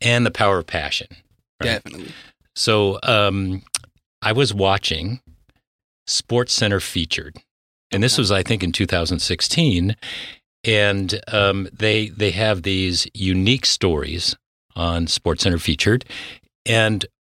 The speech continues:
Speaker 1: all of a sudden pops up this guy who has this really interesting journey, and they chronicled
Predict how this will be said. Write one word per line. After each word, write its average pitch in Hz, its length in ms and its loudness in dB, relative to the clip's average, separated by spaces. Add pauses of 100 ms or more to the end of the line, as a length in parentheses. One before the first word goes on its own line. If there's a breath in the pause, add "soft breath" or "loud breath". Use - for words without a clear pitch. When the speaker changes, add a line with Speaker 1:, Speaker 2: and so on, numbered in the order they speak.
(200)
Speaker 1:
all 113 180 -2
of 104 40 -6
a 104 60 -2
sudden 110 320 0
pops - 420 -4
up 95 140 0 (240)
this 98 180 -2
guy 110 460 0 (560 soft breath)
who 101 480 0 (340)
has 123 340 2
this 104 220 -2
really 131 300 2
interesting 117 580 0
journey, 104 580 0 (560 loud breath)
and 110 280 0
they 104 200 2
chronicled 117 840 0